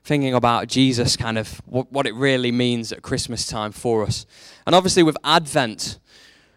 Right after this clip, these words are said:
we're not only remembering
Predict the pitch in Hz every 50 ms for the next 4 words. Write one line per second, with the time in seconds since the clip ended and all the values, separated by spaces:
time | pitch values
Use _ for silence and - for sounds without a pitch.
0 | _ _ _ 127 135 139 131 131 127 131 135 151 175 175 131 147 151 147 139 135
1 | 131 127 123 120 117 123 - - 123 127 135 135 143 139 135 131 120 127 127 123
2 | 120 117 117 113 117